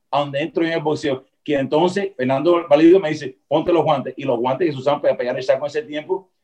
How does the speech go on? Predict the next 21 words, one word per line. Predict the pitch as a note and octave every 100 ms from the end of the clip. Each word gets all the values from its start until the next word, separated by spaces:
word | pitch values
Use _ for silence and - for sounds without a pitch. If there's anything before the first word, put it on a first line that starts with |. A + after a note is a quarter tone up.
| _
eran | C3+ D#3
unos | D3
guantes | C3+ E3+ C3+
pequeños, | - C3+ D3+ C#3+ A#2+ - _
que | C#3
eran | E3+ F3 D#3
heavy | E3 E3+
ba-, | D#3 D#3+ D3
eran | E3+ D#3+ C#3
back | E3
gloves, | C#3+ C3+ -
no | C3+
como | F#3 G3
los |
de | F3+
ahora, | F3 F3+ - _ -
que |
le | B2 A2+
pegan, | D3+ D#3 A#2+
no, | A#2+
no. | G#2